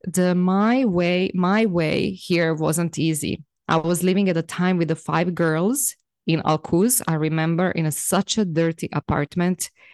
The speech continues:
We were bitten from the bed bugs, like, all over the body. Uh, pest control, literally every two weeks, pest control was coming to spray the house. We had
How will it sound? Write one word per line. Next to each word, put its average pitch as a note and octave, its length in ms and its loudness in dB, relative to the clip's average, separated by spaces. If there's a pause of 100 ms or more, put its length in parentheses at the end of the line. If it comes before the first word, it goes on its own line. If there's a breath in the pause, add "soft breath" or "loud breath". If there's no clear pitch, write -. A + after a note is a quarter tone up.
(120 soft breath)
We E3 260 0
were A3+ 160 2
bitten F#3+ 400 0
from E3+ 220 0
the D#3+ 100 0
bed E3 320 -2
bugs, D3+ 400 0
like, - 240 0
all G3 260 4
over F3 260 2
the E3 120 -2
body. D#3 540 0 (260)
Uh, D#3+ 400 2
pest G3+ 300 0
control, F#3+ 580 2
literally F#3 680 0
every G3 800 0
two G#3+ 100 0
weeks, F#3 400 0
pest E3+ 280 -2
control E3+ 340 0
was D#3 160 0
coming E3+ 340 0
to - 160 -4
spray E3+ 380 0
the E3 100 0
house. D#3+ 560 0
We G#3+ 200 2
had F#3+ 360 0